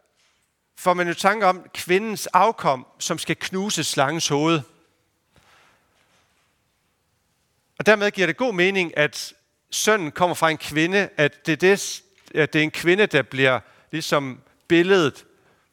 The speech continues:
på det sted, hvorfra at sønnen Jesus kommer fra. Og at djævlen så vil forsøge at sluge det her barn. Og det er jo klart, at Satan ønsker i den grad at gå efter Jesus, for at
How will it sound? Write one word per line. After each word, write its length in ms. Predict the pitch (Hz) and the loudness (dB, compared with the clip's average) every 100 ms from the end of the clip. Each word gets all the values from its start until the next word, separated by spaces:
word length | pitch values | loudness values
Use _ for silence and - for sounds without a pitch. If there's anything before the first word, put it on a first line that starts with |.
| _ - | _ -4
på 140 | 147 | -4
det 240 | - 165 | 0 0
sted, 280 | 147 160 156 | 0 2 2
hvorfra 720 | 143 160 135 98 - 147 143 - | 4 2 2 0 0 0 0 -6
at 380 | 139 123 - - | -8 -8 -10 -14
sønnen 460 | - - 160 143 113 | -10 -4 -2 -2 -2
Jesus 280 | 131 135 117 | -2 -2 -4
kommer 260 | - 127 | -2 -2
fra. 300 | 110 117 107 104 _ _ _ _ _ _ _ _ - - | -2 -2 -2 -4 _ _ _ _ _ _ _ _ -20 0
Og 300 | 151 165 151 | 2 2 0
at 160 | 143 - | -4 -2
djævlen 280 | 151 175 | -2 -2
så 120 | 160 147 | -4 -6
vil 200 | 135 120 | -6 -8
forsøge 460 | - - 143 - 175 | -12 -8 -4 0 0
at 80 | 135 | 0
sluge 360 | - 170 185 | -2 -4 -4
det 100 | 165 | -2
her 120 | 131 | -4
barn. 400 | 120 120 110 92 85 _ _ _ - - - | -2 0 0 -4 -16 _ _ _ -20 -18 -2
Og 100 | 165 | 0
det 40 | |
er 20 | |
jo 80 | 196 | 2
klart, 340 | - 247 214 - _ _ _ - | 4 4 4 -2 _ _ _ -10
at 140 | 175 | -8
Satan 460 | - 202 214 202 180 | -4 -2 -2 -4 -2
ønsker 340 | 202 220 185 | -2 -2 -2
i 40 | |
den 300 | 170 - 226 | 0 2 2
grad 400 | 196 190 185 135 107 _ _ | 2 2 2 0 -6 _ _
at 180 | 160 - | -10 -2
gå 200 | 202 180 | 0 2
efter 260 | 180 - | 0 -2
Jesus, 540 | 143 151 165 131 - - _ - _ _ | -2 0 -2 -6 -8 -12 _ -20 _ _
for 360 | - 170 180 | -2 2 4
at 380 | 160 156 - - | 2 -2 -4 -14